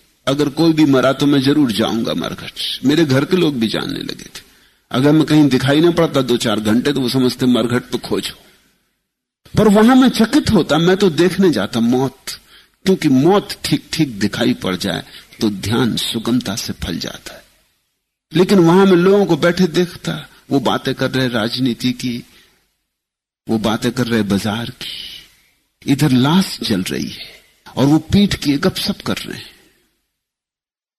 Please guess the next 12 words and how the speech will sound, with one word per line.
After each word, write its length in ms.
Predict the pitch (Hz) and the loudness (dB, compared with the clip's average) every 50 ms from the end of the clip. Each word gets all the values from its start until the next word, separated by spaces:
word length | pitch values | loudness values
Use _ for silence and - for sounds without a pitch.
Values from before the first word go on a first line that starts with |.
| _ _ _ _ _ _ _ _ _ _ _ _ _ 135 | _ _ _ _ _ _ _ _ _ _ _ _ _ 0
वो 100 | 139 131 | 0 0
गपशप 580 | 120 120 151 - - - - 214 170 - - _ - - | 2 0 0 0 -2 -2 -2 -2 -2 -4 -8 _ -8 -4
तरकीब 480 | - 117 - - - 160 156 147 104 - | -4 -2 -2 -2 -4 -2 -2 -2 -2 -2
है 160 | - - - - - - - - _ _ _ _ _ _ _ _ _ _ _ _ | -4 -6 -10 -18 -20 -20 -20 -20 _ _ _ _ _ _ _ _ _ _ _ _
इस 320 | 131 127 123 - - - 95 | -4 -4 -4 -4 -8 -12 -8
जलती 360 | 95 117 123 131 127 - 135 | -2 0 0 0 0 0 2
हुई 180 | 127 127 123 113 | 2 2 2 2
लाश 380 | 107 98 95 117 123 - - | 2 0 0 -2 -4 -6 -6
को 100 | - 113 | -6 -4
न 200 | 110 110 101 113 | -2 -2 -2 -2
देखने 340 | 110 101 101 - - - - | -2 -4 -6 -6 -6 -8 -10
की। 220 | - - - - | -10 -12 -14 -16